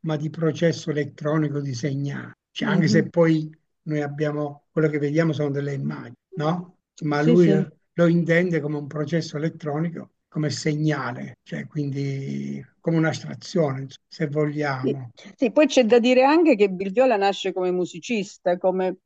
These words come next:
Speaker 2: alcuni degli artisti video, insomma, anche Gary Hill era musicista, anche, eh, Robert Cahen era musicista. Nasce come musicista e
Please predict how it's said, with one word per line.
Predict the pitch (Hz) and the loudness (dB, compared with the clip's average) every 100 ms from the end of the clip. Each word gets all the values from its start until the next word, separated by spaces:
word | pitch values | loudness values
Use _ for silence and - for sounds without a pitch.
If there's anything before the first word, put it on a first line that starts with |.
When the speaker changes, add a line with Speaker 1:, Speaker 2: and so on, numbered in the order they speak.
| _ _ - | _ _ -4
Speaker 2:
alcuni | 180 175 - 294 226 | -2 -2 2 4 4
degli | 180 175 175 | 2 2 2
artisti | 180 - 190 - - | 0 -4 -10 -8 -8
video, | 175 185 190 170 180 | -4 0 0 4 4
insomma, | 175 160 170 180 | 4 0 0 0
anche | 190 185 | 0 0
Gary | 170 175 190 220 | -2 -2 -2 -2
Hill | 180 | 0
era | 175 175 | 0 0
musicista, | 180 170 175 - 185 165 - - 175 | -2 -4 -8 -6 -6 -6 -8 0 2
anche, | 180 185 185 175 185 180 175 175 175 _ _ _ - | 2 2 0 0 0 4 4 2 -2 _ _ _ -10
eh, | - 311 156 156 156 156 156 160 | -2 0 2 2 2 2 2 2
Robert | 165 160 170 160 | 2 2 0 2
Cahen | 190 214 208 175 | 2 4 4 2
era | 165 170 | 2 0
musicista. | 170 165 156 170 165 - 170 _ _ - | -2 -4 -4 -4 -4 -4 -4 _ _ -8
Nasce | 202 214 - 208 | -2 -2 0 0
come | 208 208 | 2 0
musicista | 214 208 208 196 262 294 - _ - 262 226 196 | 0 -2 -6 -4 0 0 -2 _ -2 0 2 2
e | 185 185 185 185 185 180 | 0 0 0 0 0 -4